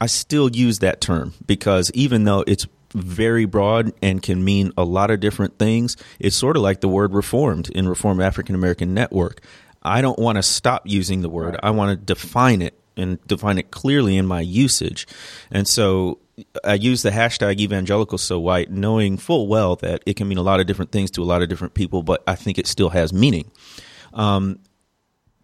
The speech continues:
Speaker 1: as defined, though, by the, the Pew Research Institute, uh, evangelicals as a group are seventy-six percent white.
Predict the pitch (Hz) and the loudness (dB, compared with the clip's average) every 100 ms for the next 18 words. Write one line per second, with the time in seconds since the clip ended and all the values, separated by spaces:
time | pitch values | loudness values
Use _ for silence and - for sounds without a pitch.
0 | _ 123 143 156 143 120 - 135 123 120 | _ 0 0 0 -2 -4 -2 0 0 -2
1 | 107 117 110 101 107 101 95 92 90 95 | 0 2 2 0 0 0 0 -2 -4 -4
2 | 95 90 87 - 87 - 127 104 120 175 | -2 -2 -4 -6 -8 -4 -4 0 0 2
3 | 104 90 - 101 92 - 90 - 90 - | 0 0 -2 -2 -2 -2 -2 0 0 -2
4 | - - - - 92 87 87 - 101 _ | -10 -20 -20 -10 -4 -2 -2 -6 -16 _
5 | - 135 _ - _ _ _ 127 117 107 | -20 -20 _ -20 _ _ _ -2 0 0
6 | 98 107 135 127 107 98 104 92 90 82 | 0 2 2 2 0 0 0 0 -2 -4
7 | 120 175 107 - - - _ - 104 101 | -2 0 0 -2 -10 -20 _ 0 2 4
8 | 95 95 92 _ _ - - - 135 143 | 2 0 -2 _ _ -8 -4 -2 0 2
9 | 117 - 123 - 107 - 107 87 - - | 2 0 -2 -2 -4 -2 -2 -4 -8 -8
10 | 90 82 - | -4 -4 -6